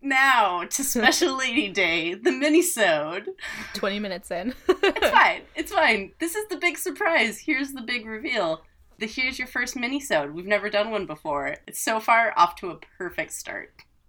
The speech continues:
Speaker 2: Ten out of ten.
Speaker 1: Ten out of ten.
Speaker 2: You know, okay, you know what phrase I started hearing a lot in twenty nineteen all at once?
Speaker 1: Hmm.
Speaker 2: When people go, "A hundred percent."
Speaker 1: What?
Speaker 2: Like,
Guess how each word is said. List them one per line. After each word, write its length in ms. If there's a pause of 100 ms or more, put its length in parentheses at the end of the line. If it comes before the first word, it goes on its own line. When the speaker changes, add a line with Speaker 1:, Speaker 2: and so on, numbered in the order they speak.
(200)
Speaker 2:
Ten 240
out 140
of 140
ten. 420 (340)
Speaker 1:
Ten 300
out 160
of 120
ten. 340
Speaker 2:
You 120
know, 300
okay, 380 (180)
you 120
know 340
what 260
phrase 480
I 80
started 340
hearing 340
a 120
lot 340
in 160
twenty 280
nineteen 680
all 160
at 100
once? 500 (460)
Speaker 1:
Hmm. 120 (240)
Speaker 2:
When 140
people 180
go, 300
"A 40
hundred 300
percent." 380 (240)
Speaker 1:
What? 200 (300)
Speaker 2:
Like, 400